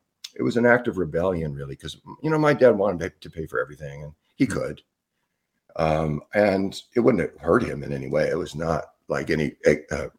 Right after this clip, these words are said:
Speaker 1: sacrifice for him. But I still didn't, I just,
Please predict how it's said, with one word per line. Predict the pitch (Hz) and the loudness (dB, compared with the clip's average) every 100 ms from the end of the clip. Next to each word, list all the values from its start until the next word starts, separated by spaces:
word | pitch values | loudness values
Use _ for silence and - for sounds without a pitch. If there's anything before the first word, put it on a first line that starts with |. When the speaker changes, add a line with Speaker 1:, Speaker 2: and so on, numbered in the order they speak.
| _ - | _ -8
Speaker 1:
sacrifice | - 87 - 80 67 67 - - - | 2 4 4 2 2 -2 -4 -8 -6
for | - 69 | -4 -4
him. | 62 - - | -8 -10 4
But | 76 67 - - - - - - - - | 4 4 0 -16 -16 -18 -16 -16 -8 2
I | 131 | 2
still | - - 156 180 | 2 2 4 6
didn't, | 185 180 85 117 | 6 6 4 6
I | 120 | 6
just, | 143 190 - | 6 4 2